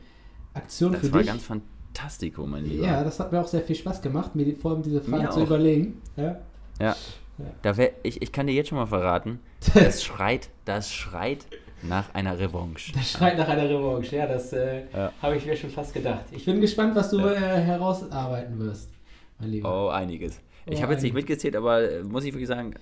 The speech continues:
Speaker 2: äh, hat, hat mir top, mucho gusto.
Speaker 1: Ja,
Speaker 2: Hat mir
Speaker 1: ich,
Speaker 2: sehr gut gefallen.
Speaker 1: ich hätte hier noch ein paar Fragen gehabt, aber ich, äh,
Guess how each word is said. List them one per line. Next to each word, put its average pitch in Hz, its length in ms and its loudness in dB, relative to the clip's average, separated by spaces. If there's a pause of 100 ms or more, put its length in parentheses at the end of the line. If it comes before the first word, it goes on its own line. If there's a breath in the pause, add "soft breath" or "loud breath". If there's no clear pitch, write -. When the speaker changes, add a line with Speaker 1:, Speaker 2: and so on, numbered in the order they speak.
(120)
Speaker 2:
äh, - 60 -8
hat, 101 140 -10 (100)
hat - 200 -8
mir 113 180 -2
top, - 300 -6 (120)
mucho 139 340 0
gusto. 127 440 0 (200 soft breath)
Speaker 1:
Ja, 147 260 2
Speaker 2:
Hat - 80 -10
mir 104 80 0
Speaker 1:
ich, 98 40 0
Speaker 2:
sehr 107 80 4
gut 123 140 -6
gefallen. 104 380 -2
Speaker 1:
ich - 200 0
hätte 220 160 6
hier 208 120 10
noch 202 100 6
ein 196 80 0
paar 190 200 2
Fragen 190 300 2
gehabt, 175 320 2
aber 151 420 6
ich, - 260 -6
äh, 139 600 0